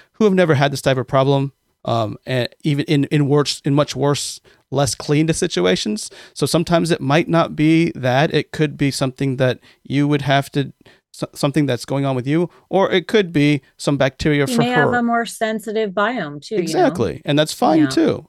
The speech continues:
Speaker 1: Um, so again, you, it's just like with everything else, um,
Speaker 2: Hundred percent.
Speaker 1: you prepare with what you got, and, or you do the best you can with what you got. So you might be someone who has to prepare more. Might be, have to be dental dam if you're more sensitive.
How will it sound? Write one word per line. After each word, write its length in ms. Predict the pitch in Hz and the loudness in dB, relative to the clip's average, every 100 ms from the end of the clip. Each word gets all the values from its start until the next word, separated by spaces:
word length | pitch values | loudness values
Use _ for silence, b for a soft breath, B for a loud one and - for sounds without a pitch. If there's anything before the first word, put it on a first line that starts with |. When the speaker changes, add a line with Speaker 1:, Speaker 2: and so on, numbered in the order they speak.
| - | -2
Speaker 1:
Um, 200 | 143 139 | 0 0
so 220 | - 165 | 2 2
again, 360 | 156 208 156 | 4 2 4
you, 220 | 143 151 143 | 2 0 0
it's 200 | 160 - | -4 -4
just 260 | - 170 202 | -2 0 0
like 140 | 190 | 0
with 100 | 170 | 2
everything 340 | 170 165 170 | 2 2 0
else, 320 | 156 156 - - b b 190 | 2 0 -2 -14 b b -4
um, 80 | |
Speaker 2:
Hundred 220 | 185 135 127 | 0 0 -2
percent. 340 | 127 127 - _ _ - | -8 -14 -16 _ _ -6
Speaker 1:
you 120 | 151 | -4
prepare 680 | - 143 - 151 151 156 151 - | -2 -4 2 4 4 4 0 -2
with 180 | 147 139 | -4 0
what 140 | 147 | -2
you 80 | 139 | 0
got, 320 | 143 135 - _ _ | 2 2 0 _ _
and, 220 | 139 131 - | -2 -2 -4
or 100 | 147 | -4
you 160 | 131 131 | -2 -2
do 320 | 123 143 143 | 2 2 2
the 100 | 135 | 0
best 260 | 131 139 - | 0 0 -4
you 60 | |
can 200 | - 139 | -4 -2
with 80 | 127 | -2
what 140 | 131 | -4
you 80 | 135 | -6
got. 320 | 120 120 147 | -4 -2 -2
So 120 | - 143 | -4 -8
you 180 | 135 139 | -2 0
might 180 | 135 | 0
be 100 | 143 | -2
someone 340 | 135 139 135 143 | -6 -4 -4 -4
who 100 | 143 | -2
has 180 | 139 147 | -2 -2
to 80 | - | -6
prepare 280 | 180 247 | -2 0
more. 240 | 190 92 - _ _ - | 0 -2 -8 _ _ -10
Might 240 | 98 139 | -10 -6
be, 360 | 170 220 202 - - | -4 -2 -4 -8 -6
have 200 | 131 117 | -4 -4
to 80 | 110 | -6
be 60 | |
dental 200 | 113 113 | -4 -6
dam 240 | 110 117 110 | -4 -6 -6
if 140 | 117 | -8
you're 80 | 117 | -6
more 100 | 110 | -6
sensitive. 380 | - 113 - 104 | -4 -6 -6 -10